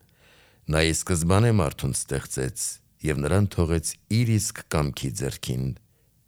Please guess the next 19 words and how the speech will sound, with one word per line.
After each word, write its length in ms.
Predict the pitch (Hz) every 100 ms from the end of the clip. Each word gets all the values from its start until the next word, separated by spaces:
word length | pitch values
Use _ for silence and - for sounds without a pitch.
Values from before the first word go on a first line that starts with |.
| _ -
Եթե 360 | 98 110 131
կամենաս, 580 | 120 107 101 101 123 113 - - _ _ - - -
կպահես 480 | 107 113 113 120 113
պատվիրանները 920 | - 67 - 67 64 64 64 64 62 57 - - - -
և 280 | 76 82 - - -
հաճությամբ 800 | - 90 - 87 - 95 87 69
կպահպանես 800 | - 71 69 - - 62 64 - - -
քո 240 | - 62
հավատը։ 500 | 58 55 - - 50 - _ _ _ _ _ - -
Քո 240 | - 85
առջև 600 | 78 65 - 98 117 110
Տերը 320 | - 104 98 95
կրակ 560 | - 87 82 87 - -
և 240 | 82 76
ջուր 320 | 78 78 78
է 60 | 76
դրել, 460 | 67 71 69 67 67 65 - _ _ _
որին 400 | 73 76 73 67
կամենաս, 680 | - 67 62 64 71 101 98